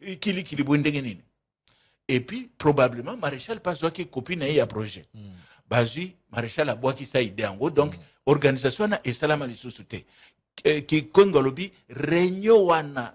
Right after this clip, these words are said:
Speaker 1: ya batu wana comité stratégique esalama kaka une fois pe to se réunir lisusu te. Cinq ans plus tard, one thousand quatre-vingt-cinq, cinq ans plus tard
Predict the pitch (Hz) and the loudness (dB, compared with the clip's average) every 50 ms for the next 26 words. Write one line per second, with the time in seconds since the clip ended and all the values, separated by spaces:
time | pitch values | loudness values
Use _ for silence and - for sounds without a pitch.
0 | _ _ 131 127 123 120 123 120 120 - - 151 143 160 160 156 - - 127 117 | _ _ -2 -2 -2 -2 -2 -4 -4 -4 -2 2 4 4 4 4 0 -2 -6 -6
1 | 113 - 117 113 - - 120 110 - 120 107 104 151 185 - _ - - - _ | -6 -8 -8 -10 -6 -8 -8 -8 -8 -12 -12 -12 -14 -14 -16 _ -20 -20 -8 _
2 | - 170 180 180 - - 220 214 220 202 214 208 - 202 190 - 156 135 - - | 4 4 4 4 0 -2 0 2 2 0 0 -2 -4 -6 -4 -4 -4 -6 -6 -8
3 | - 202 208 196 175 131 - 160 160 156 - 180 170 175 165 147 135 - 143 135 | -16 -18 -18 -18 -18 -4 -2 -2 -2 0 0 0 0 0 -4 -10 -10 -6 -4 -4
4 | 123 127 123 - - 151 120 - 127 113 _ 95 _ _ 87 _ _ 92 90 82 | -4 -6 -6 -8 -8 -8 -8 -10 -16 -20 _ -20 _ _ -20 _ _ _ _ _
5 | 80 76 _ _ _ _ _ _ _ _ _ - - - 294 294 294 269 - 254 | _ _ _ _ _ _ _ _ _ _ _ -4 2 8 8 8 8 8 4 2
6 | 233 226 - 160 147 143 170 - - 175 240 233 202 151 175 151 135 131 123 - | 2 2 2 -4 -2 0 0 2 4 4 2 2 0 -2 -2 -4 -4 -4 -4 -6
7 | 120 110 104 101 - 110 92 - _ _ _ _ - - - 262 285 277 247 254 | -6 -10 -12 -12 -12 -16 -18 -20 _ _ _ _ -18 0 2 2 2 2 2 -2
8 | 247 233 - 160 139 127 127 - 123 123 139 160 | -2 -4 -4 -6 -8 -4 0 2 2 2 0 -2